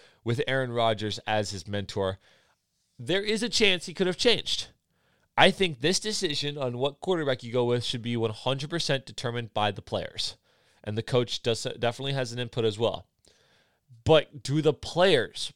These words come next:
believe in Zach Wilson, or are they going to believe in someone else? Because they were all in on Aaron Rodgers, and now he's gone. And like I said, credit to the defense last night for stepping up in a massive way and playing for Aaron Rodgers and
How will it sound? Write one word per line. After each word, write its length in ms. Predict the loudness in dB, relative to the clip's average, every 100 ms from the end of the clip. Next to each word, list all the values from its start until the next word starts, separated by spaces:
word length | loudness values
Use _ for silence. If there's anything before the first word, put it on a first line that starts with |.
| -4
believe 640 | -4 -2 -6 -10 -16 -14
in 140 | -10 -4
Zach 300 | -2 -2 -2
Wilson, 320 | -4 -4 -4
or 180 | 2 6
are 140 | 6
they 160 | 4 0
going 240 | -2 -4
to 100 | -4
believe 280 | -4 -2 -2
in 100 | -4
someone 320 | -6 -4 -4
else? 200 | -4 -8
Because 260 | -12 -10 -6
they 160 | -4 0
were 180 | -2 0
all 300 | 4 4 4
in 120 | 0
on 120 | -2 -2
Aaron 240 | -2 0
Rodgers, 400 | 0 0 -4 -8
and 100 | -4
now 140 | -2
he's 200 | -2 -4
gone. 280 | -6 -8 -8 -20 _ _ _ _ _ _ _ -2
And 80 |
like 140 | 2 2
I 80 | 2
said, 240 | 0 0
credit 320 | 2 2 4
to 320 | 2 0 0 -6
the 160 | -4 -2
defense 420 | -2 -4 -6 -2
last 240 | 0 0
night 200 | 0 -2
for 100 | -4
stepping 340 | -4 -4 -4 -4
up 140 | -4
in 80 | -6
a 40 |
massive 440 | -2 -2 -2 -4 -2
way 160 | -2
and 100 | -2
playing 360 | -6 -4 -4 -4
for 120 | -8
Aaron 300 | -6 -6 -6
Rodgers 460 | -4 -6 -6 -8 -8
and 160 | -10